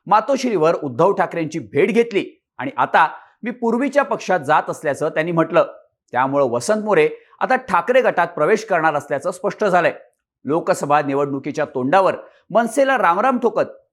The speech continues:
वंचितकडून पुणे लोकसभा लढवणाऱ्या वसंत मोरेंनी फक्त तीन महिन्यात दुसऱ्यांदा पक्षांतर करण्याचा निर्णय घेतलाय.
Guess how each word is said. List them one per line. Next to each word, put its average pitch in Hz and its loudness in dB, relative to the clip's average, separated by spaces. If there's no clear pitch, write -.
वंचितकडून 170 0
पुणे 165 -2
लोकसभा 147 0
लढवणाऱ्या 143 2
वसंत 123 -4
मोरेंनी 214 0
फक्त 254 -6
तीन 247 -4
महिन्यात 165 2
दुसऱ्यांदा 143 0
पक्षांतर 165 -4
करण्याचा 135 -4
निर्णय 165 -2
घेतलाय. 156 0